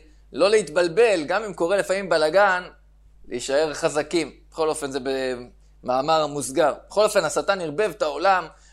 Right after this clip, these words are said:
ואמר להם, בא לעם ישראל כאילו בא לדאוג להם. "משה רבכם היכן הוא? מה קרה? איפה משה רבנו?"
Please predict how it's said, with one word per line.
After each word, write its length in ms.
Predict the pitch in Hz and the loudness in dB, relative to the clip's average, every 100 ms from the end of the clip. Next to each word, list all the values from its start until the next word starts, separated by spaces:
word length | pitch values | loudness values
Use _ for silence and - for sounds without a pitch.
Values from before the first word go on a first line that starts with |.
| _ | _
ואמר 420 | 139 170 202 240 | 2 2 4 2
להם, 400 | 240 208 202 160 | 4 2 0 -6
בא 120 | 139 214 | -6 -4
לעם 260 | 208 208 | -4 -6
ישראל 380 | 196 - 196 202 196 | -10 -6 -4 -4 -6
כאילו 280 | 202 202 | -10 -4
בא 100 | 175 | -2
לדאוג 400 | 185 160 - 226 | 0 0 0 2
להם. 280 | 196 151 110 - _ _ _ | 2 0 -2 -16 _ _ _
"משה 260 | 220 214 311 | 0 2 2
רבכם 340 | 302 - 311 311 | 0 -2 -2 0
היכן 360 | 294 - 339 320 | -2 2 2 2
הוא? 100 | 226 | -4
מה 140 | 247 | -6
קרה? 180 | 277 302 | -2 -2
איפה 220 | 269 311 294 | 0 -2 -4
משה 200 | - 302 | -6 -2
רבנו?" 460 | 294 262 302 277 | 0 2 2 0